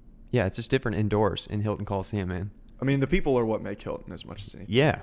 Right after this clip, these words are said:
Speaker 2: You know, like, the building is not overly intimidating.
Speaker 1: Mm-hmm.
Speaker 2: I mean, it's just like Jack Trice. Like, Jack Trice is intimidating because of the people.
Speaker 1: Yeah.
Speaker 2: And, and the, yeah. But
Speaker 1: It is different, though. Like, I, I, for whatever reason, Hilton Coliseum, when you think Hilton, like,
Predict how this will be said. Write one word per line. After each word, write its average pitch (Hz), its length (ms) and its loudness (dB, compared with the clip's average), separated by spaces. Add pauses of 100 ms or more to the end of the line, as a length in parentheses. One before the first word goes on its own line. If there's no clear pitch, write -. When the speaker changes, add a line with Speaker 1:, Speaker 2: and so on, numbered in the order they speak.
Speaker 2:
You 120 120 -4
know, 107 340 -4
like, 135 180 2
the 143 80 2
building 147 340 4
is 120 120 -2
not 110 220 0
overly 104 320 -2
intimidating. 98 600 -10 (160)
Speaker 1:
Mm-hmm. 113 340 4
Speaker 2:
I - 20 0
mean, 190 140 4
it's 160 80 0
just 185 200 2
like 113 140 0
Jack 101 200 -4
Trice. 101 320 -6
Like, 87 240 -10
Jack 104 200 -6
Trice 110 220 -2
is 110 120 -8
intimidating 113 480 -4
because 107 280 -4
of 101 40 -8
the 101 60 -12
people. 98 360 -10 (340)
Speaker 1:
Yeah. - 240 -6
Speaker 2:
And, 113 520 0 (600)
and 117 200 0
the, 104 80 -4 (260)
yeah. 101 220 -6 (360)
But 120 380 4 (240)
Speaker 1:
It 127 80 10
is 139 180 10
different, 135 360 4
though. 92 220 0 (220)
Like, 113 280 6
I, 127 160 6
I, 120 100 2
for 123 120 -4
whatever 135 240 6
reason, 127 460 4
Hilton 139 400 4
Coliseum, 120 540 4
when 104 100 4
you 107 80 2
think 120 260 2
Hilton, 110 640 2
like, 101 300 2